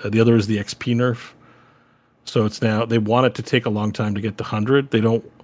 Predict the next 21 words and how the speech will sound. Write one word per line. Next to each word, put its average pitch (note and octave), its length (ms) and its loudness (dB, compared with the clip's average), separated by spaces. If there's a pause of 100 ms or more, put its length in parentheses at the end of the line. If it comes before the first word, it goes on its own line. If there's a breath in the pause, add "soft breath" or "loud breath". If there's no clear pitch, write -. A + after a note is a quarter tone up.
(600 loud breath)
your, A2+ 180 -2
your, A2 480 0
the B2 180 0
attitude D3 340 0
about C3 180 2
endgame A#2 380 2
shouldn't A#2+ 260 0
be, A2+ 160 2
"I'm G#2+ 120 -2
gonna A2+ 160 2
get A2 180 -2
to A#2 80 -2
one G#2 120 -4
hundred, G#2 360 -4
and G2+ 100 -10
then, G2+ 220 -12 (160)
uh, A2 140 -4
now A2 200 2
I'm G#2+ 140 2
at A2 80 -2
endgame." G2+ 580 -2